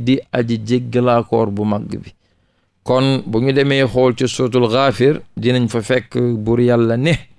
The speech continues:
"Man amila sayyi'atan fala yujza illa misliha."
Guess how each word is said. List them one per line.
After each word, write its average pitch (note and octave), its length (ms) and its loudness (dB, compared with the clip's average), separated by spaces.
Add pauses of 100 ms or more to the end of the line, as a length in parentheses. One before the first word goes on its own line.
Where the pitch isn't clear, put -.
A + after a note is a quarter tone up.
(1080)
"Man D3 400 2
amila C#3 1000 2 (380)
sayyi'atan A#2 1000 0 (1200)
fala B2 560 2
yujza C3+ 1000 2 (800)
illa B2+ 680 4
misliha." A2+ 680 0